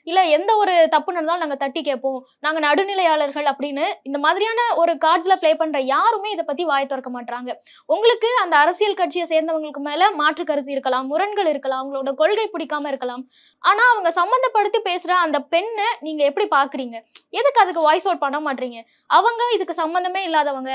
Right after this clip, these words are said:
அவங்களை எதுக்கு நம்ம பேசணும் அப்படின்னு தோணாதா அப்படிங்கிறதும் ரொம்ப பெரிய கேள்வியா இருக்கு. அதே மாதிரி இந்த,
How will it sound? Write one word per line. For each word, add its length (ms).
அவங்களை 320
எதுக்கு 240
நம்ம 220
பேசணும் 400
அப்படின்னு 300
தோணாதா 480
அப்படிங்கிறதும் 520
ரொம்ப 160
பெரிய 240
கேள்வியா 420
இருக்கு. 240
அதே 240
மாதிரி 360
இந்த, 160